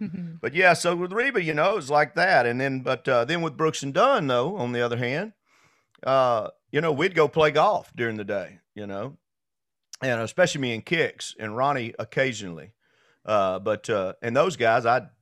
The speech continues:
Speaker 2: be, you know, hanging on their bus after the show, and, and, uh, you know, it's a totally different kind of aspect. You know, there's a big party atmosphere backstage, and, and, uh, and things were really loose and fun. Uh, uh, and then, of course, you mentioned, uh,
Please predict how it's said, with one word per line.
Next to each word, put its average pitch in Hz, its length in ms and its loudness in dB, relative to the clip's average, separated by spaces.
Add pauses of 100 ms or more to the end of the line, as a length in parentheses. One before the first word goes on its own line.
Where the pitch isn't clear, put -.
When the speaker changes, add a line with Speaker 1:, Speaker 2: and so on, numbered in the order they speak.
Speaker 2:
be, 104 100 -10
you 113 40 -4
know, 113 120 -2
hanging 117 320 -2
on 117 100 -4
their 113 120 -4
bus 117 360 0
after 117 280 -2
the 110 80 -14
show, 127 640 -2
and, 95 240 -8
and, 98 320 -6
uh, 92 240 -6
you 123 120 -6
know, 113 60 -4
it's 98 80 -10
a 104 60 -6
totally 131 340 -4
different 104 380 -6
kind 101 140 -4
of 95 80 -6
aspect. 98 360 -8
You 107 60 -10
know, 104 140 -4
there's 92 160 -10
a 87 60 -14
big 113 340 -10
party 117 360 2
atmosphere 113 560 -4
backstage, 113 800 -6
and, 90 180 -12 (520)
and, 95 260 -2
uh, 90 260 -4 (300)
and 92 220 -10
things 110 240 -4
were 95 80 -8
really 104 300 -4
loose 113 380 -4
and 92 140 -12
fun. 104 540 -6 (260)
Uh, 98 320 -4 (580)
uh, 104 260 0
and 147 100 -4
then, 185 140 -4
of 156 100 -6
course, 160 300 0
you 147 60 -8
mentioned, 139 440 -6
uh, 110 280 -6